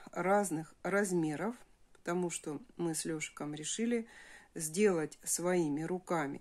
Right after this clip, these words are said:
стеллаж, а, в котором будут стоять эти красивые корзины и хранится, конечно же, пряжа, да и не только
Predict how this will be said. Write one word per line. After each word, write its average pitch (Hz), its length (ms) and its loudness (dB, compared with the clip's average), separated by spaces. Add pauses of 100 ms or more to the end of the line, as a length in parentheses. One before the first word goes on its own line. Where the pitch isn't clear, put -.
стеллаж, 202 880 0 (580)
а, 165 320 -6 (280)
в - 40 -20
котором 165 480 -2
будут 160 320 -4
стоять 165 520 0
эти 151 240 -8
красивые 147 580 -4
корзины 220 800 0
и 262 240 0
хранится, 180 600 -2
конечно 156 580 -4
же, 147 140 -8 (100)
пряжа, 240 440 4
да 214 220 0
и 262 180 -2
не 156 160 -4
только 190 480 -2